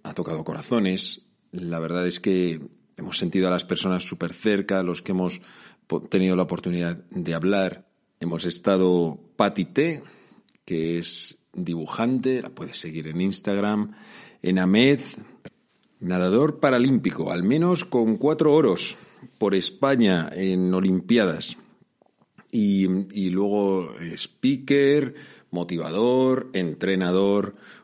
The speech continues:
un fenómeno. Tuvimos un testimonio muy bonito también y, bueno, pues yo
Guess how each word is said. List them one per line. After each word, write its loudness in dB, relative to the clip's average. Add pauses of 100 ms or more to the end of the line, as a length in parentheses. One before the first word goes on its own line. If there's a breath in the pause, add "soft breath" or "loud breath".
un -2
fenómeno. -6 (800 soft breath)
Tuvimos 0
un 0
testimonio 0
muy 4
bonito 2
también -2
y, -4
bueno, -12
pues -14
yo 0